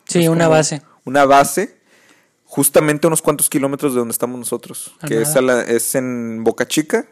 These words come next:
Speaker 2: que viene
Speaker 1: Sí.
Speaker 2: siendo como que la playa, la, la
Speaker 1: Sí, viene siendo una parte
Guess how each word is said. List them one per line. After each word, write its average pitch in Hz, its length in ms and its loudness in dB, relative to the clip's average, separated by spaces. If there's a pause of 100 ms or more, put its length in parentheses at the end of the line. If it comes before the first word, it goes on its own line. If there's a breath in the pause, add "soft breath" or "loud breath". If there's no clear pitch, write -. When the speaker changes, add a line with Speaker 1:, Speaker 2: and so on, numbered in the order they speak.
(160)
Speaker 2:
que 131 100 -4
viene 131 180 -2
Speaker 1:
Sí. - 60 -6
Speaker 2:
siendo 135 240 -4
como 120 260 -8
que 113 320 -4 (1200 soft breath)
la 120 180 -2
playa, 135 500 4
la, 135 180 4
la 117 440 0 (680)
Speaker 1:
Sí, 226 280 4
viene 214 260 4
siendo 214 260 2
una 208 460 2
parte 185 500 0